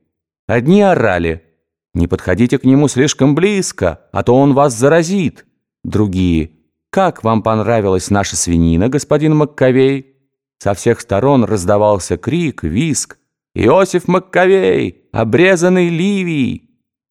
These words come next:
Иосиф видел перед собой стену издевающихся, горящих ненавистью лиц. «Вам что угодно?» —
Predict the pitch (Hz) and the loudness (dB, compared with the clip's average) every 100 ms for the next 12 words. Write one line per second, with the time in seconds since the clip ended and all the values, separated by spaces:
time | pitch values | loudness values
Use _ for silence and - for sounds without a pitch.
0 | _ - 92 147 - 131 113 120 117 107 | _ -2 2 2 0 -6 -2 0 0 -2
1 | 98 92 98 98 117 104 - 107 110 107 | -4 -4 -2 0 0 -2 -4 0 0 0
2 | - 92 90 90 101 87 - 82 - - | -4 -6 -2 0 0 0 -4 -12 -12 -14
3 | - _ - 92 101 107 143 - 139 - | -14 _ -6 0 2 2 0 -2 -6 -2
4 | 90 92 92 87 - - 82 76 73 - | 0 2 0 -2 -6 -6 -6 -4 -8 -10
5 | - _ _ _ _ _ _ _ _ _ | -18 _ _ _ _ _ _ _ _ _
6 | _ - 92 110 104 - 143 151 147 151 | _ -6 -2 0 -2 -2 0 0 0 0
7 | 85 76 73 | 0 -2 -4